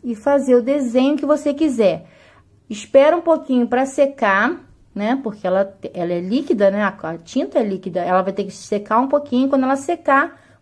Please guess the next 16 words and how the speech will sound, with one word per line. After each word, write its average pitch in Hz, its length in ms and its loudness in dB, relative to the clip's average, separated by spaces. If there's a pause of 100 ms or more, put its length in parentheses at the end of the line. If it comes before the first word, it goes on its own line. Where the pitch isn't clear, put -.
você 269 220 0
passa 247 340 -2
um 247 40 4
extra 247 260 0
brilho 240 320 0
pra 247 120 0
proteger 233 760 -2 (360)
esse 202 180 -10
desenho 208 300 -2
que 208 60 -6
você 254 160 0
fez. 170 300 -6
Você 220 140 -8
pode 233 300 0
fazer 208 340 -2
qualquer 247 720 -4